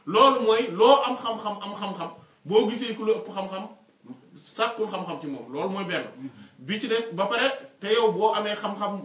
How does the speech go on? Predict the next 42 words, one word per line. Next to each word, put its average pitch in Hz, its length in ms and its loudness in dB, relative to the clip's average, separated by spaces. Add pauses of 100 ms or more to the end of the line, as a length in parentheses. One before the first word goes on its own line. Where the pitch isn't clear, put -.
loo 202 300 0
jàng-jàng 190 500 -2
ay 170 240 -8
xadis, 160 260 -8
jàng 190 220 -6
ay 185 160 -6
matnu, 170 360 -8
jàng 185 200 -6
ay 196 160 -6
téere, 208 300 2 (340)
boo 196 220 2
gisee 202 320 -2
koo 202 140 0
xamante 196 340 -6
ne 185 100 -6
vrai 220 300 -4
nitu 233 200 -4
Yàlla 180 260 0
la, 160 140 -2
koo 185 160 -8
xam 202 140 -8
ne 190 60 -6
mën 190 140 -6
na 196 100 -4
laa 202 200 0
jariñ 190 240 -6
ci 180 60 -12
sa 190 100 -10
buntu 190 280 -6
Yàlla, 185 360 -4 (120)
demal 170 220 -6 (200)
mu 156 100 -8
jariñ 151 260 -6
la. 120 120 -16 (500)
Loolu 156 260 -4
mooy 180 140 -6
benn. 156 220 -4 (460)
Mais 208 380 0
bu 180 140 -4
fekkente 240 400 -2
ne 196 80 -2
baabul 240 480 4